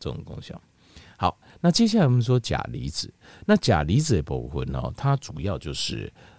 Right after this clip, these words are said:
啊，在神经跟肌肉的传导。那神经跟肌肉的传导，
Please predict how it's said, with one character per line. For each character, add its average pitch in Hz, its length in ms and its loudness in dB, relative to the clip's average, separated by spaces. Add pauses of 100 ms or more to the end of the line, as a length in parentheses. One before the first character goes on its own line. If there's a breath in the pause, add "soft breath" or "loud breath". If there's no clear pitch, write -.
啊， - 340 -6
在 101 240 0
神 80 380 0
经 127 320 4
跟 127 220 4
肌 135 240 2
肉 123 180 6
的 67 120 -2
传 - 220 -6 (100)
导。 - 240 -6 (400 loud breath)
那 165 120 6
神 160 260 6
经 196 200 4
跟 185 180 4
肌 170 140 0
肉 156 140 6
的 117 80 4
传 101 260 -2
导， 65 220 -6